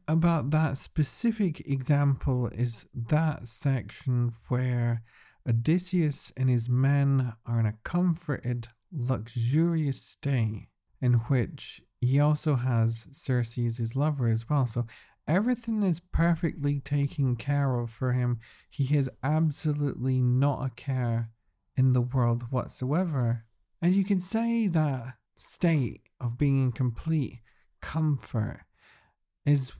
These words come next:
the way in which Nietzsche also paints an image of people when they're completely content and accept things at face value.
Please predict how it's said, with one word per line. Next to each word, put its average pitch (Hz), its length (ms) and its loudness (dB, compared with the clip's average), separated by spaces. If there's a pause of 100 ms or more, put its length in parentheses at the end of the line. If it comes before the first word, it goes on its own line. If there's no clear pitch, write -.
(320)
the 143 120 0
way 165 200 2
in 160 100 2 (120)
which - 600 -4
Nietzsche 135 480 0
also 127 540 -2 (100)
paints 127 440 -2
an 120 100 0
image 113 580 0 (580)
of 131 400 -2
people 147 460 2
when 123 500 2 (220)
they're 139 100 0
completely 139 600 -4
content 127 680 -2 (340)
and 139 100 2
accept 135 640 -4
things 123 640 0 (400)
at 117 200 0
face 117 360 0
value. 131 720 0